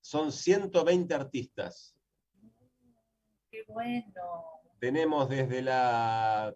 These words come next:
Speaker 1: de la primadonna del Teatro Colón,
Speaker 2: Uh, qué
Speaker 1: vestida de
Speaker 2: hermoso.
Speaker 1: vedette, que va a cantar, eh, Carmina Burana, María Castillo, la famosa María Castillo, que es una mujer trans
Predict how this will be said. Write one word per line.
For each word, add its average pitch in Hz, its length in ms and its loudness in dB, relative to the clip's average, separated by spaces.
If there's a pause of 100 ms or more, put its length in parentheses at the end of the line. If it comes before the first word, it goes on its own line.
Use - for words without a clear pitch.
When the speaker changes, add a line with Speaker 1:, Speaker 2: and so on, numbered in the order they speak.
Speaker 1:
de 120 120 -6
la 120 180 -6
primadonna 147 720 2
del 135 280 -4
Teatro 277 340 -2
Colón, 208 540 0 (920)
Speaker 2:
Uh, 196 520 -4 (200)
qué 127 120 -4
Speaker 1:
vestida 151 320 0
de 156 100 2
Speaker 2:
hermoso. 175 200 2
Speaker 1:
vedette, 170 380 2 (800)
que 107 100 -8
va 135 100 0
a 143 80 -6
cantar, 135 580 -2 (140)
eh, 104 960 -4
Carmina 131 500 -2
Burana, 143 600 0 (1040)
María 127 340 -2
Castillo, 131 600 -2
la 107 100 -4
famosa 131 420 -4
María 123 200 -2
Castillo, 127 400 -4
que 120 80 -4
es - 80 -12 (160)
una 117 200 -2
mujer 107 400 -6
trans 156 600 -2